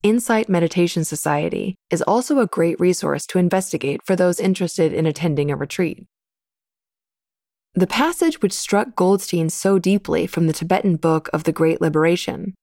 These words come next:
which his friend was reading aloud, was this one. "The self-originated clear light, eternally unborn,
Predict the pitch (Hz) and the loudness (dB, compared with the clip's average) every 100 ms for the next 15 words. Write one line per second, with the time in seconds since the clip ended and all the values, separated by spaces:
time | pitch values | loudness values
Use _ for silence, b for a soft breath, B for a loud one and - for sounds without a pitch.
0 | _ _ 165 165 160 - 185 170 160 - | _ _ -4 -2 -2 0 0 2 0 0
1 | 160 151 151 170 226 - - 180 _ _ | 2 2 0 0 0 0 -4 -8 _ _
2 | _ - 170 170 190 - - - 190 _ | _ -2 -2 0 -2 -2 -6 -6 -10 _
3 | _ _ _ _ _ _ _ _ _ _ | _ _ _ _ _ _ _ _ _ _
4 | - 190 185 - 262 294 294 190 185 185 | -2 0 0 0 0 2 2 2 2 2
5 | 175 165 165 170 - - 202 208 185 156 | 2 4 2 0 -6 0 2 2 2 2
6 | 156 139 190 - _ _ _ _ - 175 | 0 -2 -10 -16 _ _ _ _ -2 -2
7 | - 220 247 262 262 - 190 196 196 170 | 0 2 2 0 -2 -2 0 4 4 4
8 | 180 160 - 190 | 4 2 0 -6